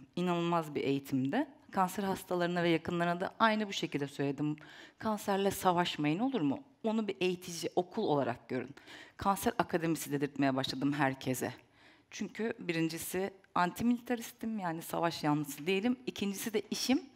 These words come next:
lisanslı olan işim iletişimdi ve ben de oradaki iletişim problemini çözmeye çalışmıştım. Lisansım vardı bu konuda. Ee, bir yıl sonra, bu olaydan sonra pat diye eşim beni terk etti.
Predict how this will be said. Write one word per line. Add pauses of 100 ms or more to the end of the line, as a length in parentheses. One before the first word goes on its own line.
(180)
lisanslı
olan
işim
iletişimdi
ve
ben
de
oradaki
iletişim
problemini
çözmeye
çalışmıştım. (600)
Lisansım
vardı
bu
konuda. (1700)
Ee,
bir
yıl
sonra,
bu
olaydan
sonra
pat (160)
diye
eşim
beni
terk
etti.